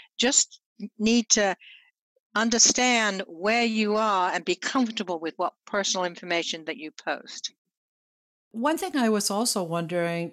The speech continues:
Speaker 2: Doctor Murphy, is, is that, um, not only cultural attitudes, but language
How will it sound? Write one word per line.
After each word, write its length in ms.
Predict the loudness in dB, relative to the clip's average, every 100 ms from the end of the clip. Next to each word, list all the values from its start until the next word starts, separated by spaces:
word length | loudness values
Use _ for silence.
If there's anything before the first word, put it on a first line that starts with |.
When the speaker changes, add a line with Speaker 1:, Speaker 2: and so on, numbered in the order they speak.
| -8
Speaker 2:
Doctor 360 | -4 -4 -4 -6
Murphy, 460 | -4 -4 -4 -4
is, 260 | -2 0 -2 -4
is 280 | -2 -2
that, 440 | -2 -2 -2 -6 -12 -20 -20 _ _
um, 540 | -6 -4 -2 -4 -8 -12 -20 -20 _ -12
not 220 | -8 -4
only 220 | -4 -4 -6
cultural 480 | -6 -8 -4 -4 -2
attitudes, 480 | -4 -4 -6 -6 -6
but 280 | -8 -12
language 840 | -8 -2 0 0 -2 -6 -4 -6